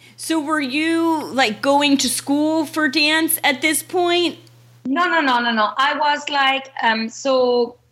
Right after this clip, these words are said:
Speaker 2: I, I was, like, always dancing in my younger age, and then I graduated school. So I, in France is a bit different than in the United States,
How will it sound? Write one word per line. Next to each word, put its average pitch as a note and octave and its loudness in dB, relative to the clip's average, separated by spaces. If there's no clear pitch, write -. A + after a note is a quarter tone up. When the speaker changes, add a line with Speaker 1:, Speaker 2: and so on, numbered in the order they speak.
Speaker 2:
I, A#3+ 0
I B3 4
was, C4+ 0
like, C4 -2
always C#4+ 0
dancing C4+ 0
in A#3+ 0
my A3 2
younger A#3 0
age, A#3 0
and B3+ 2
then C4 2
I A#3 2
graduated B3+ 0
school. E4 -2
So A3 0
I, A3+ -2
in A#3 2
France C4+ -2
is A#3+ -4
a A#3 -4
bit A3 -6
different A3 -2
than F#3+ 0
in F#3+ -8
the G3 -6
United F#3+ 0
States, C#4 -2